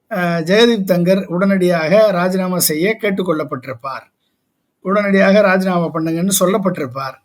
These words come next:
எனவே இவர் ராஜினாமா பண்ணியிருக்கிறார் என்று தான் கருதுகிறேன். இவர் வந்து, இவரெல்லாம் வந்து ஒரு சட்டத்தை மதிப்பவரோ, இல்ல வந்து அரசியல் சாசன சட்டத்தை முழுமையாக புரிந்து கொண்டவரோ,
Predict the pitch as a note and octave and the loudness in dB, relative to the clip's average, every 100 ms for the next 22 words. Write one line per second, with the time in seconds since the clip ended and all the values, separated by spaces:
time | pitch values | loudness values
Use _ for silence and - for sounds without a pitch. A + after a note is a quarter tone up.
0 | - E3+ E3+ G3 A3 F3 E3 F3 E3+ E3+ | -12 -6 -2 0 0 0 -2 -2 -4 -4
1 | F3 C#3+ D#3 C#3+ D3 C#3+ C3+ C3+ D#3+ D3 | -4 -4 -6 -6 -6 -6 -8 -6 -6 -6
2 | C#3+ C#3 C3+ D#3 F3+ F#3+ _ - - _ | -8 -6 -4 -2 -4 -6 _ -20 -20 _
3 | - D3+ G3 G3+ G3 G3 G#3 G3+ G3 F3+ | -6 0 2 4 4 6 4 4 4 2
4 | E3+ D#3+ F3+ G3 F#3+ G3+ G3+ F#3 F3+ G3+ | 0 0 0 2 2 0 0 0 0 2
5 | G3 F#3 F3 F3+ - F3+ F#3 E3 F3 F3 | 2 0 -2 -4 -4 -2 0 0 0 0
6 | D#3+ D3+ F#3+ G#3 - - - _ _ G#3+ | 0 2 2 2 -4 -20 -20 _ _ -4
7 | G3+ G3 F3 F3 G#3 G3 F#3+ F3+ D#3 G3+ | 2 4 4 2 4 4 2 2 0 0
8 | G3+ G#3+ G3 G3 F#3+ F#3+ F3 E3 D3+ F3+ | 2 0 2 0 0 -2 -2 -4 -2 -4
9 | F#3+ F#3+ F#3+ - _ _ - E3+ F3 A3+ | 0 0 -2 -8 _ _ -16 -6 -2 0
10 | A3 G#3+ G3 F#3 G#3 A#3 A3+ F3+ D#3+ D#3 | 2 2 4 2 0 -2 0 -2 -2 -2
11 | D3+ E3+ G3 | -2 2 2